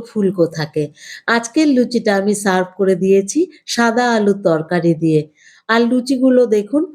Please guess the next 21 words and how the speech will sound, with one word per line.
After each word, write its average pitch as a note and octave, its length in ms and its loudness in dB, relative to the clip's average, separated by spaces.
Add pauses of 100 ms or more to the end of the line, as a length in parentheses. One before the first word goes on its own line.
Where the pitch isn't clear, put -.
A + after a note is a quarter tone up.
(140)
প্রত্যেকটা C#4+ 600 0
লুচি C4+ 320 0
কিন্তু C4 300 0 (140)
অনেকক্ষণ C#4+ 560 0
পর্যন্ত A#3 440 0 (180)
এই A3+ 160 2
রকম G#3+ 360 -4
ফোলা F#3+ 300 0
ফোলা G3+ 340 0
রয়েছিল। F3 500 0 (640)
বাইরেটা A#3+ 560 0
হালকা C#4 440 -2
ক্রিস্পি D4 460 0 (260)
আর G#3+ 200 0
ভেতরটা G3 500 0 (140)
দারুণ C4+ 400 0
সুন্দর F3+ 420 0
নরম। D3+ 380 0 (420)
ধনেপাতা, C#4 760 0 (220)
আদা, A#3+ 320 0 (320)
জিরে A#3+ 340 4